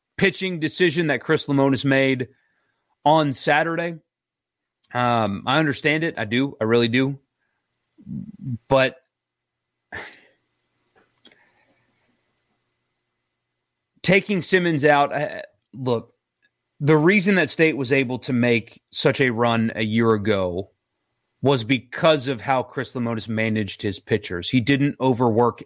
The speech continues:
any of them. He had so many arms available because so many guys pitched throughout the season and so many guys were fresh and available and experienced.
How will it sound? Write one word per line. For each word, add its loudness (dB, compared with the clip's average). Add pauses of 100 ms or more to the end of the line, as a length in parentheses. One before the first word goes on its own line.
any 2
of -2
them. 0
He 0
had 0
so 0
many 0
arms 0
available 0
because 0
so 2
many 4
guys 2
pitched -10
throughout 0
the -10
season 2 (720)
and 0 (180)
so 2
many 2
guys 2
were -4
fresh -2
and -6
available 0
and -4
experienced. 0